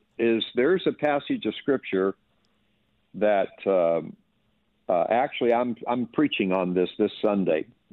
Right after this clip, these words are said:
at the Woodlands, uh, that most people don't even know, most Christians don't even know it's in the Bible, and if they read it, they just passed on. The Bible says very clearly, "We must all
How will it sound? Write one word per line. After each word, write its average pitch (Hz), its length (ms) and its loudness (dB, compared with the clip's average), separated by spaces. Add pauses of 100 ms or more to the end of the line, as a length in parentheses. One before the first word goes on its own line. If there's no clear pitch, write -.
at 95 160 0
the 92 60 0
Woodlands, 80 500 0 (340)
uh, 80 380 2 (960)
that 98 240 2
most 147 340 0
people 117 400 2 (140)
don't 123 180 2
even 104 240 0
know, 117 220 2
most 139 340 0
Christians 110 500 0
don't 117 200 2
even 101 240 0
know 110 440 2
it's 95 140 -6
in 98 140 -2
the 90 60 -6
Bible, 95 480 0
and 95 80 -8
if - 100 -14
they 92 100 2
read 104 240 2
it, 90 160 0
they 92 100 0
just 92 260 -4
passed 92 320 -2
on. 90 220 -2
The - 80 -8
Bible 127 420 -2
says 92 220 0 (220)
very 113 260 2
clearly, 87 600 0 (760)
"We 110 160 2
must 98 320 0
all 113 540 0